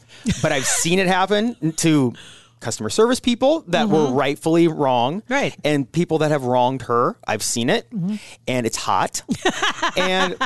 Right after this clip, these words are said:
Speaker 1: so I'm, I'm in a meeting yesterday, and somebody that we work with here was having some issues with the, her apartment complex.
Speaker 2: Mm-hmm.
Speaker 1: Losing a key, like, an extra key was missing, and they couldn't find it or whatever.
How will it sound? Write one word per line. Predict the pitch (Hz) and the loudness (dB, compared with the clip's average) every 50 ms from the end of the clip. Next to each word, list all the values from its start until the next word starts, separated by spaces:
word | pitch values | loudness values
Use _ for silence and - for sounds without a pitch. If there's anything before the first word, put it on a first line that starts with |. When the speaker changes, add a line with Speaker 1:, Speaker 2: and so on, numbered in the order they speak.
| - - - 220 - | -6 -4 -6 -6 -2
Speaker 1:
so | - 226 208 208 | 0 2 2 4
I'm, | 220 - | 2 2
I'm | - 196 208 226 | 4 4 4 4
in | 220 | 6
a | 214 | 6
meeting | 220 254 269 285 233 | 6 6 6 4 4
yesterday, | 196 165 - - 165 170 175 | 2 0 0 0 0 2 2
and | 175 175 175 156 - | 2 0 -2 -2 0
somebody | - 208 196 196 196 185 | 0 2 2 4 4 4
that | 175 170 160 | 4 4 2
we | 175 170 | 4 4
work | 170 180 208 - | 4 2 2 2
with | - 151 135 - | 2 0 0 2
here | 170 139 123 131 156 - - _ _ _ - - - - _ _ _ _ _ _ _ | 0 2 2 0 0 -4 -8 _ _ _ -20 -20 -20 -20 _ _ _ _ _ _ _
was | 175 - - | -6 -2 0
having | 190 175 165 | 0 0 0
some | - 185 180 | -4 -2 0
issues | 170 - - 185 175 151 - | 0 0 2 0 -2 0 0
with | 151 - - - | 0 -2 0 -2
the, | 139 123 | -2 0
her | 147 151 143 139 127 | 2 2 2 2 2
apartment | 120 - - - 131 117 - | 2 0 0 0 0 -2 -4
complex. | 98 90 - - - - - - - - | -6 -6 -8 -10 -12 -12 -14 -14 -4 -2
Speaker 2:
Mm-hmm. | 214 208 196 208 220 202 - _ _ 147 | 0 0 2 0 -2 -2 -4 _ _ 2
Speaker 1:
Losing | 165 185 147 185 175 | 2 2 4 2 0
a | 151 | 0
key, | - - - 170 175 175 170 | 0 -2 -6 -4 0 0 0
like, | 151 143 151 | 2 2 0
an | 143 | -2
extra | 135 - - - 127 | -4 -4 -4 -6 -6
key | - - - 147 156 165 | -6 -6 -4 -2 0 2
was | 160 165 135 | 2 0 2
missing, | 165 170 160 - - 180 165 160 143 | 2 0 0 0 0 0 2 2 2
and | 120 113 | 0 0
they | 113 | -2
couldn't | - - 110 98 | -4 -6 -10 -4
find | - 170 185 202 202 196 | -2 0 0 0 0 2
it | 190 151 | 2 2
or | 135 | 2
whatever. | 139 139 139 139 117 107 92 | 2 2 2 0 0 -2 -4